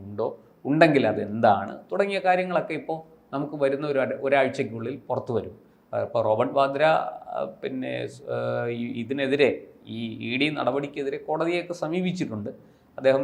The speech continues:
ഇത് ഞാൻ അതിജീവിക്കും, ഞാൻ നിരപരാധിയാണ്, എന്നെ കുരുക്കുന്നതാണ്, കേന്ദ്ര സർക്കാരിൻ്റെ പ്രതികാരമാണ്, ആനയാണ്, ചേനയാണ് എന്നൊക്കെ പറഞ്ഞ് അദ്ദേഹം പ്രതിരോധിച്ച്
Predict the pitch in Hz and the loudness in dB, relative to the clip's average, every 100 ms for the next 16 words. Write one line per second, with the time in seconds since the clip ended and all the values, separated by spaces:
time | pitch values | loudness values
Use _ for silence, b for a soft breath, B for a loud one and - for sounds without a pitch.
0 | 147 151 151 147 147 147 139 139 139 143 | 0 -2 -4 -4 -6 -6 -6 -6 -4 -2
1 | 139 135 - - 139 139 135 135 135 143 | -4 -6 -12 -12 -10 -4 0 4 6 6
2 | 139 131 127 151 - 120 127 131 131 135 | 4 0 -2 -6 -10 -10 -8 -6 -6 -6
3 | 139 147 139 127 127 160 208 131 139 135 | -6 -4 -2 -2 -2 -6 -8 -6 -4 -2
4 | 139 135 139 135 135 131 120 127 131 135 | 0 0 0 -2 -4 -6 -6 -2 2 2
5 | 135 127 123 135 180 - _ _ - 135 | 2 -2 -4 -6 -8 -14 _ _ 2 4
6 | 143 135 139 156 139 139 139 139 135 160 | 4 0 -2 -4 2 2 2 -2 -4 -8
7 | - _ _ 202 208 214 202 202 202 190 | -12 _ _ -12 -8 -6 -2 -2 -2 0
8 | 196 202 - - _ _ - 143 170 196 | 0 0 -6 -20 _ _ -2 4 6 6
9 | 196 | 4